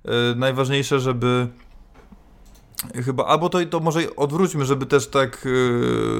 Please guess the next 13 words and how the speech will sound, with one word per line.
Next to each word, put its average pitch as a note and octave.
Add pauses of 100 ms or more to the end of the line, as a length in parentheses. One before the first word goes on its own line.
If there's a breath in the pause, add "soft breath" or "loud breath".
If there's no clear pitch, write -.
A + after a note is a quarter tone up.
(100)
no C3
bo C3+
też C#3
rozumiem, C3+
że C3+
masz C3+
podobne C#3
odczucia, D3+
ale C#3
to C#3 (220)
wymień C#3+
jedną D3
walkę, C3+